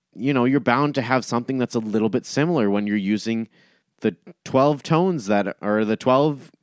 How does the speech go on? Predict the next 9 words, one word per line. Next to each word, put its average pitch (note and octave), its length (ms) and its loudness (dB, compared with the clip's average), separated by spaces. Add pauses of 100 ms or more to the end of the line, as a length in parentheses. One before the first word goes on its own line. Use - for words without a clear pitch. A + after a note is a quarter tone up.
keys F3+ 420 -6
that G2+ 160 0
we G#2+ 100 0
usually A2+ 600 0 (280)
have E3 520 -2
in G2 120 -6
our F#2 120 -2
music. F2+ 520 -8 (440)
So, A2+ 400 2